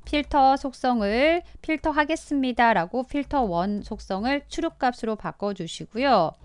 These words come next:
또한 현재 폼에 씨에이치케이 전체 부서를 폴스로, 전체 부서가 체크가 돼 있으면 모두가 표시가 되는 거잖아요. 그래서 "폴스로 바꾸겠습니다."라고 바-,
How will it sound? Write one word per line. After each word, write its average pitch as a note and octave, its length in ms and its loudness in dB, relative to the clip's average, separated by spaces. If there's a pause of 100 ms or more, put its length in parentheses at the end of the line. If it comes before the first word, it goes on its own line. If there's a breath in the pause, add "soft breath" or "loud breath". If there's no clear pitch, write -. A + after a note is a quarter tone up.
(480 soft breath)
또한 A#3 640 6 (320 soft breath)
현재 D4 300 0
폼에 C#4 680 0 (120 soft breath)
씨에이치케이 C4+ 840 -2
전체 A3 580 -2
부서를 A#3 1800 0 (100)
폴스로, G#3+ 540 -4
전체 A3+ 380 0
부서가 C4+ 400 2
체크가 C#4 380 0
돼 A#3 120 0
있으면 A3+ 300 -2
모두가 A#3+ 400 2
표시가 B3+ 420 -4
되는 F3+ 300 -6
거잖아요. E3+ 640 -2 (240 soft breath)
그래서 F#3+ 140 -8
"폴스로 C#4+ 640 -2
바꾸겠습니다."라고 G#3 1500 -2
바-, - 160 -10